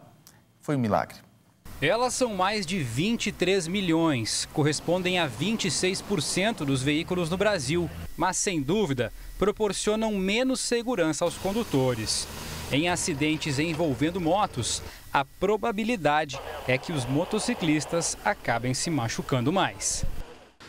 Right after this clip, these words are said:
Speaker 2: Dentre tantos acidentes envolvendo motociclistas, um chamou bastante a atenção, não apenas pela gravidade,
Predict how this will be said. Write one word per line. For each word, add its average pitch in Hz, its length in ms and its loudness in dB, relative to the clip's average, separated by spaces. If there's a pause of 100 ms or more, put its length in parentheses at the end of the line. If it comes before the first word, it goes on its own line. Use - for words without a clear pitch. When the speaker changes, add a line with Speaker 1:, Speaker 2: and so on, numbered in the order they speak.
(140)
Speaker 2:
Dentre 220 440 -2
tantos 214 580 -2
acidentes 165 720 -2
envolvendo 170 580 -2
motociclistas, 226 1120 -2
um 226 160 0
chamou 202 320 -2
bastante 190 560 0
a 185 80 2
atenção, 170 580 -2 (300)
não 214 180 0
apenas 220 440 -2
pela 214 180 2
gravidade, 160 720 -2